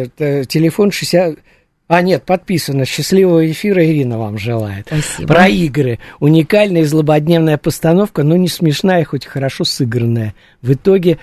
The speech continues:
Speaker 1: все как всегда. Король умер, да здравствует король. Наверху все меняется, лакеи остаются».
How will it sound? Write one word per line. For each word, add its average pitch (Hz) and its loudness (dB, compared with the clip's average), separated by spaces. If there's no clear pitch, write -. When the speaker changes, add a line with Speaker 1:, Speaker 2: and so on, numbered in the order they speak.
Speaker 1:
все 180 0
как 135 -4
всегда. 117 -2
Король 127 0
умер, 214 0
да 123 -2
здравствует 117 -4
король. 117 -4
Наверху 131 0
все 143 0
меняется, 202 0
лакеи 135 0
остаются». 131 -8